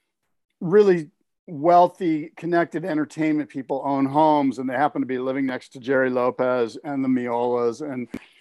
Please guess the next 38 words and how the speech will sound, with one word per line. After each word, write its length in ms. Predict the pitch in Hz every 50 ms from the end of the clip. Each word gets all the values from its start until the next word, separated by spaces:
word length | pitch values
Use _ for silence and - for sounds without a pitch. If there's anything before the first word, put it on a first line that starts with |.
| _ _ _ - - _ -
they 160 | 156 165 170
all, 380 | 165 165 156 151 151 160 - _ _ _ _ -
and 140 | 165 160
these, 260 | 151 156 151 131 - -
you 100 | - 185
know, 80 | 170 170
rich 280 | 151 143 160 156 - 180
entertainment 680 | 156 156 - - - 151 151 160 160 165 160 - -
pi-, 300 | - 160 156 147 147 - - 156 147 _ _
types, 340 | - 151 143 139 135 - -
they 160 | 147 147 147
wanna, 400 | 151 151 151 151 147 139 131 120 _ _ _ _ _ _ _ _ _ _ _ _
they're 240 | - 151 165 165 151
fascinated 600 | - - 170 156 151 147 - - 160 147 139 139
by 160 | 131 147 139
the 60 | 135 131
whole 160 | 123 143 131
surf, 320 | - - - 151 135 127 - - -
surf 360 | - - - 160 160 156 -
culture 360 | - - 139 135 - - 151
on 160 | 139 131 127 127
Maui 340 | 131 131 131 135 131 131
and 80 | 127 123
the 60 | 131
whole, 320 | 113 123 135 127 120 117 _ _ _
you 100 | - 170
know, 100 | 151 131
waterman 640 | 120 117 123 127 123 120 123 131 135 127 127 120 120 113 _ _ _ _ _ _ -
culture, 460 | - 143 139 127 - - 147 135 131
and 140 | 127 120 104 - _ _ _ _ _ _ _ _ _ _ -
they 140 | 156 156 156
all 180 | 147 143 135
get, 180 | 131 139 135 - _ _ _ _ -
so 120 | - - 196
there's 240 | 165 175 170 147 135
a 60 | 160
lot 260 | 160 165 175 180 175
of, 140 | 170 151